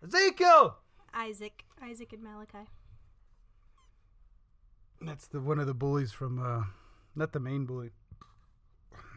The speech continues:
Speaker 1: From
Speaker 2: Why does it smell like
Speaker 1: Back to the
Speaker 2: Pop-Tarts in
Speaker 1: Future.
Speaker 2: here?
Speaker 1: Because we left beer out and it was, like, all the sugar beer left over.
Speaker 2: Oh, okay.
Speaker 1: There's a bun-, there's an Angry Orchard still half full on the table.
Speaker 2: Okay.
Speaker 1: You know, we had a time.
Speaker 2: I was gonna say, it smells like,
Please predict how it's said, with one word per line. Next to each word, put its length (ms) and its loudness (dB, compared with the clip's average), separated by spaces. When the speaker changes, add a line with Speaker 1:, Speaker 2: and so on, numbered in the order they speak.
Speaker 1:
From 400 -10
Speaker 2:
Why 80 -20
does 80 -20
it 140 -14
smell 120 -16
like 100 -20
Speaker 1:
Back 200 -4
to 60 -6
the 60 -6
Speaker 2:
Pop-Tarts 100 -12
in 60 -8
Speaker 1:
Future. 140 -14
Speaker 2:
here? 80 -20
Speaker 1:
Because 220 -2
we 80 0
left 220 2
beer 300 0
out 220 4
and 240 -6
it 60 -6
was, 180 -6
like, 160 -4
all 80 -6
the 120 -8
sugar 340 -4
beer 220 -2
left 240 -2
over. 320 0
Speaker 2:
Oh, 240 -12
okay. 140 -18
Speaker 1:
There's 160 -10
a 40 -12
bun-, 240 -8
there's 180 -10
an 100 -8
Angry 260 -4
Orchard 360 -4
still 200 -6
half 200 -4
full 220 -6
on 180 -4
the 60 -8
table. 380 -4
Speaker 2:
Okay. 100 -14
Speaker 1:
You 60 -14
know, 60 -18
we 60 -8
had 100 -6
a 100 -16
time. 240 -10
Speaker 2:
I 1120 -20
was 80 -20
gonna 140 -20
say, 140 -20
it 120 -20
smells 220 -20
like, 140 -20